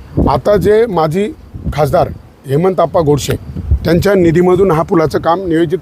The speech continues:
पाच वर्षापासून आहे, चाललंय, रखडलंय. त्याच्यामुळे शेतकऱ्यांना तुम्ही बघताय काय अवस्थेला, काय समस्यांना सामोरं जावं लागतं. आता विषय असा होतो, तो, ते जर खासदार जर पडले नसते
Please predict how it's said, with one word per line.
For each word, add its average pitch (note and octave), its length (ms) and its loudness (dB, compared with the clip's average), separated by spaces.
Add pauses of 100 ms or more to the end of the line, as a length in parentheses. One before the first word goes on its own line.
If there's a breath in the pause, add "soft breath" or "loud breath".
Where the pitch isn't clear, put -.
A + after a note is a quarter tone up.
पाच E3 180 0
वर्षापासून C#3 520 -4
आहे, - 100 -18 (800 loud breath)
चाललंय, F#3 300 4
रखडलंय. F#3+ 460 2 (300)
त्याच्यामुळे G3 420 2
शेतकऱ्यांना F#3+ 600 0
तुम्ही G3 220 0
बघताय D#3+ 340 0
काय G3 240 0
अवस्थेला, F3+ 500 2
काय F3+ 240 0
समस्यांना E3 500 0 (280 loud breath)
सामोरं A3 300 2
जावं C3+ 200 2
लागतं. A#2 240 -8 (380 loud breath)
आता D3 200 0
विषय G#3 240 2
असा G3+ 200 2
होतो, D3+ 320 0 (380 loud breath)
तो, B3 360 0 (220)
ते G3+ 120 2
जर B3 200 2
खासदार G3+ 340 0
जर A#3 140 2
पडले A#3 360 2
नसते G3+ 280 -2